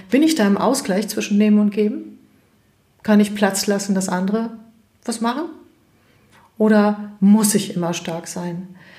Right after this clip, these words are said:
Zeige ich anderen Menschen, wie es mir wirklich geht? Bin ich flexibel? Es ist meine Muskulatur entspannt, denn solche Menschen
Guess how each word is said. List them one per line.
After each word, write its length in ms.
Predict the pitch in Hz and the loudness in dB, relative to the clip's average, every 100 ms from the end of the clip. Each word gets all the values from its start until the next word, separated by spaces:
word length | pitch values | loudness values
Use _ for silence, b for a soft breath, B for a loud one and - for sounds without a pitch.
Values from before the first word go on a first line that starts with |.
| B | B
Zeige 340 | - 185 208 226 | -4 2 2 2
ich 140 | 208 | 0
anderen 200 | 208 196 | 2 2
Menschen, 380 | 190 190 - 190 | 2 0 0 0
wie 60 | 185 | 0
es 120 | - | 0
mir 180 | 170 156 | 0 0
wirklich 380 | 160 202 - | -2 -4 -6
geht? 300 | - 294 - - - _ _ _ _ B B B B | -4 -4 -4 -14 -20 _ _ _ _ B B B B
Bin 160 | 196 180 | 2 2
ich 260 | 185 - | 0 -6
flexibel? 840 | - 190 185 - 185 185 277 320 - - _ | -6 -4 -2 0 0 0 -2 -4 -10 -20 _
Es 140 | 185 - | -8 -6
ist 160 | - | -2
meine 200 | 208 190 | 0 2
Muskulatur 600 | 180 190 - 190 175 - | 2 2 2 0 0 0
entspannt, 500 | 170 160 - 156 262 | 0 -2 -4 -4 -2
denn 120 | 190 156 | -2 0
solche 280 | 170 - | -2 0
Menschen 460 | 175 175 170 185 | 0 0 -2 -4